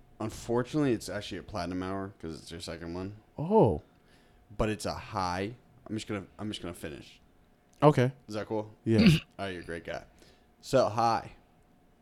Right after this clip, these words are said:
Speaker 1: I'm blank, and this is my platinum hour."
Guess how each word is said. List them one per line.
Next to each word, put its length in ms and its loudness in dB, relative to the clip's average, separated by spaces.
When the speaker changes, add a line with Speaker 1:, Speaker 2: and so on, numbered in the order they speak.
Speaker 1:
I'm 300 -4
blank, 460 -8
and 260 -8
this 340 -4
is 300 -2
my 160 -4
platinum 540 -6
hour." 360 -12